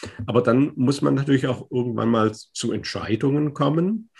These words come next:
Und, äh, die Entscheidungen müssen dann auch die Komplexität von wissenschaftlichen Ergebnissen, ähm, sagen wir mal, pauschalisiert darstellen. Und, äh, in diesen Prozessen, äh,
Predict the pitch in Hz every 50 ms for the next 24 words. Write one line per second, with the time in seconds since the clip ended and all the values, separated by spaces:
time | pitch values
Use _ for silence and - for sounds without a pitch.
0 | - - - - - - - - _ _ - - 127 123 127 120 127 127 127 -
1 | - - - 120 117 113 113 117 113 110 120 113 107 101 - - 98 98 110 110
2 | 127 117 117 117 113 - - 117 123 120 - 123 104 113 110 107 110 117 123 117
3 | 110 110 113 - - - - - 104 110 - - 127 110 90 104 95 - - 113
4 | 104 - 101 107 110 - - 110 95 90 117 - - 147 120 - - 98 98 -
5 | - 107 95 - - 110 104 - 113 110 90 - 95 95 95 - - 107 98 -
6 | - 110 107 101 98 98 - _ _ _ _ - - - - - - _ - 117
7 | 104 98 98 98 92 92 - _ _ _ - - 107 98 101 92 92 95 95 95
8 | - - 104 104 101 - - 92 95 95 92 - - 107 113 113 110 - - -
9 | - - - 98 101 - - - 98 98 - - 101 113 107 _ _ _ - -
10 | - - - - - _ _ _ - 127 113 113 110 107 107 104 - - - -
11 | 120 104 104 98 92 - _ _ _ _ _ - 123 98 90 85 80 - - 104
12 | 113 131 - 143 139 - 147 143 - - 135 127 127 - 135 131 135 135 139 -
13 | _ _ _ _ _ - 113 104 104 107